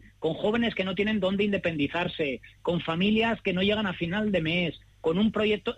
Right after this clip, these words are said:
sin un proyecto de comunidad que nos garantice, pues, eh, el, el mantener esa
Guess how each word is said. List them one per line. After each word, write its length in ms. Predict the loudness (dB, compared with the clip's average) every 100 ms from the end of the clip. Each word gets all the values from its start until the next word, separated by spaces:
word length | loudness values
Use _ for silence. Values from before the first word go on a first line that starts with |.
| -2
sin 200 | 0 2
un 100 | 2
proyecto 400 | 2 0 0 0
de 120 | 0
comunidad 440 | 0 0 0 0
que 120 | 0 -2
nos 140 | 0
garantice, 680 | 0 0 0 2 2 0 -2 -14 -4
pues, 220 | -2 0
eh, 140 | -2 0
el, 200 | -2 0
el 160 | 0 0
mantener 600 | 2 2 2 2 2 0
esa 420 | 0 -2 -2